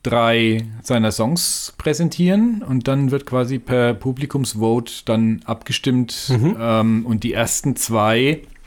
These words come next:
Speaker 1: oder die vorderen beiden kommen dann im Herbst in eine weitere Runde. So ist es
Speaker 2: Okay.
Speaker 1: gedacht.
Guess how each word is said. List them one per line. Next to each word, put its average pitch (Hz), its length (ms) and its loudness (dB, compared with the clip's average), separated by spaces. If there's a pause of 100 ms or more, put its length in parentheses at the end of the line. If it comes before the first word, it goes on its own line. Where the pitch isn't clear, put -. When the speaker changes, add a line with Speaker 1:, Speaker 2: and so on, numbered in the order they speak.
(300)
Speaker 1:
oder 202 160 0
die - 380 -6
vorderen 127 420 0
beiden 117 440 2 (500)
kommen 120 300 2
dann 113 180 2
im 113 140 0
Herbst 104 500 0
in 107 180 0
eine 101 140 0
weitere 95 340 -2
Runde. 90 380 -2 (1600)
So 104 200 -2
ist - 140 -4
es 101 200 -6
Speaker 2:
Okay. 98 220 -2 (240)
Speaker 1:
gedacht. - 460 -6